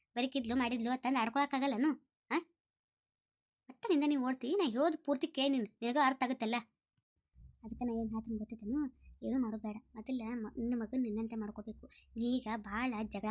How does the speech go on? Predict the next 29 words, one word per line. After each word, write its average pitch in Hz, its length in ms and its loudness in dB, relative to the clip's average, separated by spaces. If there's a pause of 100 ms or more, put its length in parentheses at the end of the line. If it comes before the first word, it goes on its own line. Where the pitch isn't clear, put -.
ತೆಗಿದು 220 320 -2
ಮಾಡಿದೆ 220 300 -2
ಅಂತ 220 120 -6
ತಿಳ್ಕೊ, 220 200 -8
ಅವ್ನಿಗೆ 233 240 -4
ಏನ್ 220 100 -2
ಅನ್ಸುತ್ತ? 233 300 -6 (380)
ಈಗ 247 100 0
ಮೊದ್ಲ 214 200 0
ತಪ್ಪು 254 260 -4
ಸಿಕ್ಕೈತೆ 254 320 -4
ಅವ್ನಿಗೆ. 262 500 -2
"ಏ, 240 40 2
ನಮ್ಮವ್ವ 240 360 2
ನೀ-," 254 200 0
ಮತ್ತೆ 233 200 -2
ಏನ್ರ, 285 180 2 (360)
"ಏ, 233 40 -2
ನಮ್ಮವ್ವ 254 200 2
ಎಲ್ಲದಕ್ಕೂ 254 320 0
ಇಟ್ಟಿಟ್ಕ 254 240 -2
ಹಿಂಗ 240 200 -2
ಮಾಡ್ತಾಳ, 247 300 -2 (300)
ಈಗ 226 80 -4
ಹಿಂಗ 240 260 0
ಮಾಡ್ತಾಳ" 254 280 0
ಅಂತ 240 140 -4
ಅನ್ಸ್ಬಿಡ್ತ. 226 320 -6
ಅವ್ನ್, 240 160 0